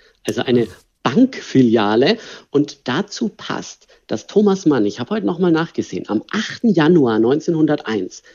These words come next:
also etwa sieben Wochen vor der Erstveröffentlichung der Buddenbrooks, an seinen Bruder Heinrich geschrieben hat, Zitat, „Wenn nun niemand das Buch haben will, ich glaube, ich würde Bankbeamter.“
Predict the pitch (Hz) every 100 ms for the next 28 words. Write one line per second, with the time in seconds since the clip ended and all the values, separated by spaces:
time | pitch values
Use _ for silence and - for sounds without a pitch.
0 | _ - - 117 117 127 - 202 214 208
1 | 156 175 170 151 127 131 151 - - -
2 | - 143 127 127 107 - 247 - - 131
3 | - - - _ - 151 196 170 151 139
4 | 160 165 139 143 156 120 - - - 110
5 | 120 180 - _ _ - - 120 196 -
6 | _ - - - _ _ - 170 240 240
7 | 226 247 233 240 226 226 226 254 208 220
8 | - - 208 - 254 220 226 226 208 208
9 | 240 - _ _ _ _ _ 139 - -
10 | 160 143 160 160 - - 143 113 120 120
11 | 127 123 - 127 123 - - 131 127 131
12 | - -